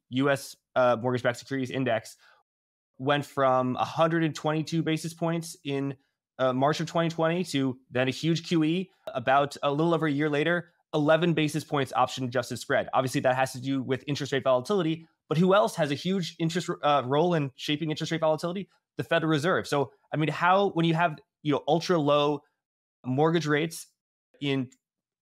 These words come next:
let's say, the middle of twenty twenty-one, and you have a housing boom, because the risk-free rate is so low, or what I would, what often, what some people call the risk-free rate, the, you know, the, the ten-year rate is so low, and then the, uh, option-adjusted spread for mortgage-backed securities on top of that is also exceptionally low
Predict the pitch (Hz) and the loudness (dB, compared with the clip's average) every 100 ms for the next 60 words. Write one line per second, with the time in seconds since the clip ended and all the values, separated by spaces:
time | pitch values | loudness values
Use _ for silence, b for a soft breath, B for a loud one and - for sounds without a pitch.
0 | - 147 - 151 147 160 170 165 160 156 | -6 -4 0 0 2 0 0 0 -2 0
1 | 165 143 123 120 147 139 135 123 127 143 | 0 2 2 2 -2 -2 0 0 2 0
2 | 147 123 120 123 127 b b 135 - 185 | 0 0 0 0 -4 b b -8 0 4
3 | 202 175 151 165 - 185 170 165 165 156 | 2 0 -2 0 0 0 2 0 0 0
4 | 143 117 120 147 _ 139 139 139 156 170 | 4 4 2 -2 _ 0 0 4 4 6
5 | 180 165 156 151 - _ _ 139 160 156 | 2 -2 -4 -4 -6 _ _ 0 0 0
6 | 143 139 165 165 147 147 131 131 139 120 | -4 -2 0 0 0 0 0 -2 -4 -2
7 | 127 135 123 131 110 110 - - 143 135 | -2 -4 -6 -4 -4 -6 -10 -10 -6 -4
8 | 123 127 151 127 135 123 123 123 b - | -2 -2 -4 -4 0 2 0 -2 b -2
9 | 143 147 196 170 156 - b _ _ _ | 0 2 2 2 -2 -4 b _ _ _
10 | _ - 131 131 - 143 - 147 147 139 | _ 2 4 4 4 2 2 0 0 -4
11 | 123 - 160 151 123 135 135 127 135 - | -10 -2 2 2 0 -2 -2 0 -2 -4
12 | - 165 156 127 127 170 214 160 135 127 | -4 -2 0 -2 -4 -2 0 2 2 2
13 | 139 151 165 151 123 - 196 - 160 135 | 0 0 2 0 -4 -2 -4 -2 -4 0
14 | 120 110 127 | 2 0 0